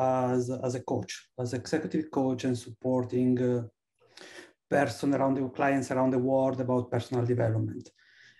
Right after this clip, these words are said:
And what I suddenly came to the conclusion is that, uh,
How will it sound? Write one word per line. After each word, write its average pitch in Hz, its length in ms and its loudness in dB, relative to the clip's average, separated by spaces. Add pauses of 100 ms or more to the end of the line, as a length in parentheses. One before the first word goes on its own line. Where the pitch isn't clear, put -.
And 151 540 4
what 160 320 0
I 160 400 6 (360)
suddenly 175 500 2
came 170 480 0
to 160 80 0
the 151 100 2
conclusion 151 460 0
is 147 180 -2
that, - 360 -2
uh, 156 180 2